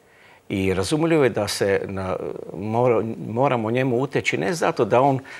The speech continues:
kao neko, nekim čarobnim štapićem s neba pošalje svoju, ovaj, e, pomoć i riješi sve naše probleme, a naše bi bilo samo onda od te pomoći živjeti i radovati se. Ne tako,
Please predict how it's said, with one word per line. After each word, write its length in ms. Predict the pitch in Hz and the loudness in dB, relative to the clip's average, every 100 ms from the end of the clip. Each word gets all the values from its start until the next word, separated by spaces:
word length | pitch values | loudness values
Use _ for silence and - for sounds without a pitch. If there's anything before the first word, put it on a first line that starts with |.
| - _ | -18 _
kao 220 | - 117 | 2 2
neko, 380 | 110 107 - 107 | 2 0 0 0
nekim 380 | 110 110 - 101 | 2 0 -2 0
čarobnim 520 | - 104 107 92 98 | 2 2 2 -2 -4
štapićem 580 | - 101 101 107 - 90 | -2 0 -2 -4 -6 -6
s 120 | - | -2
neba 240 | 107 87 | 0 0
pošalje 440 | - 92 - 98 87 | -4 -4 0 0 -2
svoju, 280 | - 87 87 - | -6 -8 -8 -6
ovaj, 300 | 95 92 92 | -4 -2 -4
e, 60 | 80 - - - - 90 87 | -6 -10 -8 -10 -6 -6 -4
pomoć 400 | - 120 131 107 | 2 4 4 2
i 80 | 107 | 0
riješi 300 | 104 123 - | 2 4 2
sve 200 | - 135 | 0 0
naše 280 | 117 117 - | 2 2 0
probleme, 520 | - 92 87 135 139 | -4 -4 2 2 4
a 100 | 113 | 2
naše 300 | 101 113 - | 4 0 0
bi 140 | 95 98 - | -2 -4 -4
bilo 280 | 101 117 | -2 0
samo 340 | 98 120 113 107 | 2 0 0 0
onda 300 | 101 98 98 - - - - | -2 -2 -4 -6 -10 -12 -6
od 300 | 90 90 - | -6 -6 0
te 140 | 104 | 0
pomoći 520 | - 107 107 - 98 | 0 -2 -4 -2 -2
živjeti 560 | 92 113 123 120 - 107 | 0 2 6 4 2 0
i 100 | 104 | 0
radovati 560 | 87 92 90 104 - | 0 -2 0 0 0
se. 180 | 120 - | -2 0
Ne 140 | 113 120 | 2 2
tako, 400 | - - - | 0 -6 -8